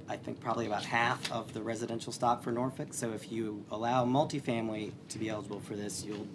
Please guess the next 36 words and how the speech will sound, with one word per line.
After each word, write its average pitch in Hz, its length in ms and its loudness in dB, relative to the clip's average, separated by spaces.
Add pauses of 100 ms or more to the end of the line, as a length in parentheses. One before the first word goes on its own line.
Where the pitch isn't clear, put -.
double 120 300 4
the 113 120 0
number 107 360 -2
of 98 100 -8
properties 98 440 -4
that 95 120 -6
are 95 140 -6
eligible. 156 580 4 (1000)
But 120 260 4 (540)
as 113 200 -2
I 120 80 4
think 120 220 -2
you 123 120 6
know, 139 360 8
multifamily 120 840 2
homes 110 320 0
are 104 80 -2
denser. 127 640 2 (500)
Uh, 104 140 -2
the, - 160 -6
the, 104 140 -4 (260)
the, 98 280 -2 (220)
the, 95 180 -6 (720)
the 110 100 -4
way 131 120 6
people 123 280 2
live 120 200 6
is 113 100 0
closer, 143 580 2
and 113 180 -2
so 113 220 -2
the 110 120 -2
risk 117 380 2
of 113 140 0
those 110 280 -2
negative 113 520 0